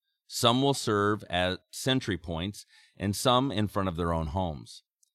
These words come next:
At that time, the city was large and spacious, but the population was small,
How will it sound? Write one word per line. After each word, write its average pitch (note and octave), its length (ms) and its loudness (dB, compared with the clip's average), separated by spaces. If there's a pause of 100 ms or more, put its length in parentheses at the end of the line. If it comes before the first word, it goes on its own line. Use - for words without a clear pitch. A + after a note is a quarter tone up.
(340)
At F2 140 -6
that C3+ 240 2
time, D2 300 -6
the E2 80 -6
city B2 560 -2 (180)
was E2+ 220 -8
large F2 500 4
and D#2 140 -12
spacious, - 580 -4 (420)
but F#2 140 -4
the - 80 -2
population B2 840 -2
was E2 120 -8
small, - 480 -6